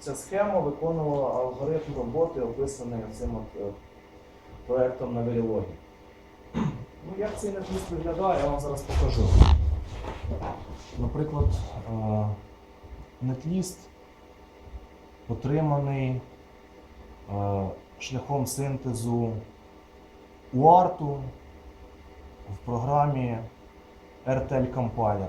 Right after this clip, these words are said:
А потім була створена програ-, е, а потім,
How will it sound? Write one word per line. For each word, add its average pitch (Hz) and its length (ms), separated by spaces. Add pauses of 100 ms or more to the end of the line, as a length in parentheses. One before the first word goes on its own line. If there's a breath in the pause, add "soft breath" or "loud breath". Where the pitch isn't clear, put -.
А 123 60
потім 151 420 (500 loud breath)
була 131 260
створена 135 460
програ-, 131 480 (380)
е, 107 60 (2750)
а - 60
потім, 160 360